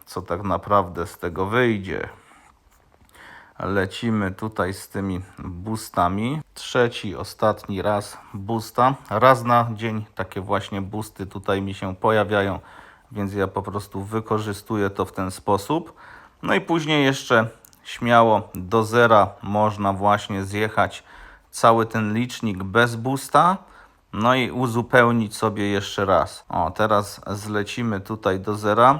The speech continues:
Jak widzicie, ja mam na jedno kliknięcie trzydzieści osiem punktów, więc cztery tysiące razy mogę dostać trzydzieści osiem punktów.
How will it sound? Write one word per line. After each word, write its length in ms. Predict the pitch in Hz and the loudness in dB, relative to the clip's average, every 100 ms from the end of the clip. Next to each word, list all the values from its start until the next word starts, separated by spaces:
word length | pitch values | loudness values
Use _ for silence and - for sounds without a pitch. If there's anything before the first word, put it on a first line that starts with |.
| - | -2
Jak 200 | - 110 | -6 -6
widzicie, 420 | 107 110 117 110 | -6 -8 -4 0
ja 120 | 110 | 2
mam 260 | 113 107 104 | 2 2 2
na 140 | 104 | 0
jedno 320 | 107 117 120 117 | 0 0 -2 -4
kliknięcie 680 | - 107 - 120 120 120 | -6 -10 -6 -4 -4 -4
trzydzieści 760 | 110 - 110 110 120 - - - | -6 -6 -8 -4 -4 -6 -10 -6
osiem 420 | 113 110 113 104 | -4 -4 -4 -4
punktów, 600 | - 107 98 - 139 - - - - - - | -4 -6 -6 -4 -4 -4 -14 -20 -20 -20 -8
więc 280 | 95 90 - | -6 -6 -10
cztery 420 | - - 135 135 | -10 0 2 2
tysiące 640 | 131 117 123 117 - 104 110 - | -2 -2 0 0 0 0 0 -4
razy 640 | 98 107 113 120 113 104 | 2 6 8 8 6 -2
mogę 380 | 95 107 110 101 | 0 0 0 -2
dostać 640 | 92 110 110 - 92 - - _ _ _ _ | 0 0 0 0 0 0 -14 _ _ _ _
trzydzieści 720 | - - 110 113 113 - 104 - - | -14 -10 -6 -4 -4 -6 -10 -10 -2
osiem 420 | 113 113 104 98 | 0 0 -4 -4
punktów. 640 | 123 117 110 156 170 - | -2 -2 -2 -4 -4 -6